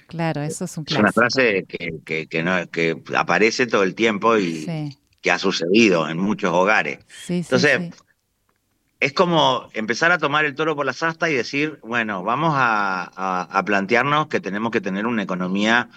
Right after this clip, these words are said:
Speaker 1: Mm.
Speaker 2: en la cultura, eh, que
Speaker 1: Ujú.
Speaker 2: sea independiente y, y que esto sea reconocido como un trabajo real".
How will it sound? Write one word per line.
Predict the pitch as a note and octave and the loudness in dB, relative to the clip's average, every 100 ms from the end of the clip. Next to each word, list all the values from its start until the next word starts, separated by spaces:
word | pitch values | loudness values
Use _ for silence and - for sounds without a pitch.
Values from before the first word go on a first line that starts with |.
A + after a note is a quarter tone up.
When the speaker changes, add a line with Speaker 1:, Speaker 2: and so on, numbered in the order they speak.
| - | -14
Speaker 1:
Mm. | F#3 E3 D#2 | -10 -8 -4
Speaker 2:
en | F2+ | 0
la | - | 0
cultura, | F3+ F3 C3 C3+ D3+ D#3+ - | 0 2 4 4 4 0 -2
eh, | F#2+ E2 F#2 | -8 -8 -8
que | |
Speaker 1:
Ujú. | F2 | -4
Speaker 2:
sea | A2+ | 0
independiente | C3+ B2 E2 F#2 C3 D3 C#3+ D3+ D3 A#2 | 0 0 -2 2 2 2 -2 -2 -2 -4
y, | F2 E2 D#2+ D#2+ _ | -6 -10 -10 -12 _
y | F2 | -14
que | E2 F#2 | -2 0
esto | G#2+ C#3+ | 2 2
sea | B2 | 4
reconocido | A#2+ G#2+ F#2 F2 A#2 A#2+ | 2 2 -2 0 2 4
como | G#2 F#2 | 2 0
un | F#2+ | 0
trabajo | F#2 F#2 G2 B2+ | 2 2 2 0
real". | A2+ F2+ A2+ F#2+ | 0 2 2 -2